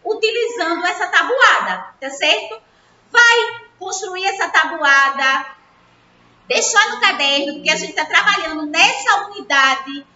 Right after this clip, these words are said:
multiplicação, tá bom? E aí a gente vai precisar sempre. Eu não sei se vocês lembram, mas quando a gente trabalhou o Aprender Mais,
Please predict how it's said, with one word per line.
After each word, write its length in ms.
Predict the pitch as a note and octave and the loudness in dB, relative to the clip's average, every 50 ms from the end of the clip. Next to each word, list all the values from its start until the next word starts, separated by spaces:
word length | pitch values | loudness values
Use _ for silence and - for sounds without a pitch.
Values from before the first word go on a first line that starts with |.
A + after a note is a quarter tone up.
| _ _ _ | _ _ _
multiplicação, 1080 | C#4+ E4+ F4+ F4+ - G#4 F4+ F#4 F#4+ - F#4+ G4 - - - E4+ B3+ G#3+ - - - _ | -10 -10 -8 -8 -10 -10 -10 -10 -8 -4 -4 -4 -4 -4 -8 -8 -8 -8 -8 -12 -18 _
tá 120 | _ G#3+ G#3+ | _ -2 -2
bom? 460 | G#3+ C#4+ D#4 E4 - - - - - - | 0 0 -2 -2 -2 -4 -8 -16 -6 0
E 60 | D4+ | 2
aí 240 | D4 C#4+ C#4+ D4+ D#4 | 2 2 2 0 -2
a 60 | D4+ | -4
gente 180 | - - D#4+ - | -4 -6 -10 -4
vai 140 | E4 D4+ D4 | -4 -4 -2
precisar 760 | D#4 E4 D#4+ D#4+ E4 D#4 C#4 D4+ C#4 E4+ A4 G#4+ - - - | -2 -6 -6 -6 -8 -8 0 2 2 4 2 0 -6 -12 -10
sempre. 420 | - D4 C4+ C4 A#3+ A#3 - _ _ _ _ _ _ _ _ _ _ | -8 -8 -8 -8 -12 -18 -20 _ _ _ _ _ _ _ _ _ _
Eu 80 | B4+ C5+ | -8 -4
não 140 | E4 F#4 A4+ | -4 -4 -6
sei 480 | - - - A#4 G#4 A4 A#4+ A#4 A#4 | -6 -6 -2 0 2 4 2 2 2
se 100 | A#4 A#4+ | 0 -4
vocês 380 | A#4 A4+ - A4+ G#4+ G#4+ G#4 F#4+ | -4 -4 -6 -6 -8 -8 -8 -8
lembram, 720 | F#4 E4+ D#4+ D#4 D#4 D4+ D4+ D4 D4+ D4+ D#4 D4+ - - _ _ _ _ | -6 -6 -4 -4 -4 -4 -4 -4 -4 -4 -6 -8 -12 -16 _ _ _ _
mas 160 | - G#4+ - | -4 -4 -4
quando 160 | - A4 - | -4 -4 -2
a 80 | B4 B4 | -2 -2
gente 320 | B4 A#4+ A#4 A4 A4+ A4+ | -2 -4 -4 -4 -4 0
trabalhou 560 | - G4+ G#4+ G#4 G#4+ G#4 G4+ F#4+ E4 D#4 D#4 | 2 2 4 6 4 4 4 2 -2 -6 -2
o 60 | D#4 D4+ | 0 0
Aprender 640 | - - E4+ D#4+ D#4 D4+ D#4+ F#4 A4 B4 - - | 0 0 -2 -6 -6 -6 -2 -2 -2 -2 -4 -2
Mais, 600 | E4+ E4 D4+ D4 C#4+ C#4+ C#4+ C#4+ C#4+ C#4+ C#4 - | 2 4 4 6 6 4 2 0 -4 -8 -10 -14